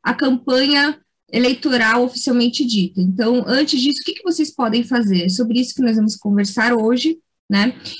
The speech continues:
É, a-, alguns prazos, acho que é importante que vocês já conheçam.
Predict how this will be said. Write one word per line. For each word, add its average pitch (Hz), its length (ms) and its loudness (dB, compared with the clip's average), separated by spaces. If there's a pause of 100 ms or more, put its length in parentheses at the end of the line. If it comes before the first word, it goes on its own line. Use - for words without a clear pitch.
(100)
É, 220 720 2
a-, 214 500 0
alguns 233 340 0
prazos, 247 420 0
acho 233 180 0
que 247 100 -2
é - 20 2
importante 220 480 -2
que 208 60 -8
vocês 202 360 0
já 226 160 0
conheçam. 240 840 0